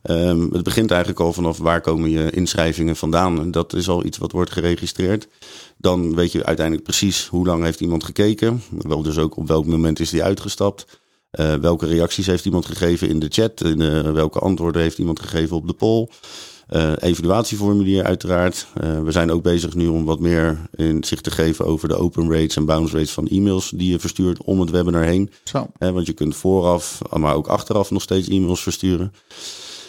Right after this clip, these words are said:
Speaker 1: Ja, en al die informatie bij elkaar,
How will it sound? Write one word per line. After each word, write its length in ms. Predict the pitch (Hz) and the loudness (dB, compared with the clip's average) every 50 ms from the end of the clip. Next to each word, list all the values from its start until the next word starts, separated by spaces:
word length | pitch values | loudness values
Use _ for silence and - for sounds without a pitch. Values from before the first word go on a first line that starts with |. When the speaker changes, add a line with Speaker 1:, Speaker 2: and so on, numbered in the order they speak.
| - _ _ _ _ | -20 _ _ _ _
Speaker 1:
Ja, 200 | - 85 98 - | 0 0 0 2
en 160 | - 95 - | 0 0 2
al 240 | - 98 113 123 127 | 2 2 4 4 4
die 140 | 117 107 101 | 4 4 4
informatie 520 | 101 92 - 98 98 90 92 - - - | 2 2 2 2 2 4 2 2 0 0
bij 120 | 87 90 | 2 2
elkaar, 520 | 90 90 90 - 107 110 101 95 95 101 | 2 2 2 2 2 4 4 4 2 0